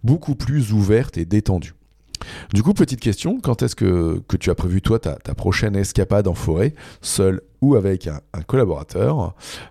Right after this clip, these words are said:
Euh, tu verras, les bénéfices sont super importants et ça te permettra de, de devenir un, un leader beaucoup plus, euh, inspirant et efficace et diminuer la charge mentale pour moi. C'est ce que je voulais partager avec toi aujourd'hui dans cette, euh, dans cet épisode.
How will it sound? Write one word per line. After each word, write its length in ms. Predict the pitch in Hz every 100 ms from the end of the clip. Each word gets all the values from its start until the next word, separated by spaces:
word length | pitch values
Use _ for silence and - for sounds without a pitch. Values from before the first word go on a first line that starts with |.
| -
Euh, 420 | 90 85 85 82
tu 160 | -
verras, 300 | 107 80 90 - _ _ -
les 200 | 101 117
bénéfices 500 | 101 87 - 127 -
sont 220 | - 104 107
super 400 | - 123 123 117
importants 480 | 95 - - 117 156 - - -
et 140 | - 101
ça 140 | 101
te 40 |
permettra 400 | - 82 78 -
de, 160 | 104 87
de 140 | -
devenir 400 | 80 82 78 98
un, 200 | 80 76 - - - -
un 140 | 78
leader 640 | 78 98 107 110 117 101 78
beaucoup 260 | 92 -
plus, 340 | - 92 107 101
euh, 140 | 80 - 104
inspirant 600 | 127 - - 87 117 - -
et 120 | 92
efficace 640 | 92 - - 82 104 - - - - -
et 120 | - 87
diminuer 340 | 82 80 95 -
la 80 | 82
charge 240 | - 87
mentale 260 | 85 80 78
pour 120 | 80
moi. 200 | 80 - _ _ _ _ - - - -
C'est 140 | - 107
ce 40 |
que 80 | -
je 60 | 127
voulais 340 | 147 156 147
partager 460 | 143 151 139 120 120
avec 160 | 98
toi 160 | - 110
aujourd'hui 300 | 95 82 107
dans 140 | 98
cette, 280 | 85 73 -
euh, 260 | 80 78 76
dans 140 | 87
cet 240 | - -
épisode. 480 | - - - 82 110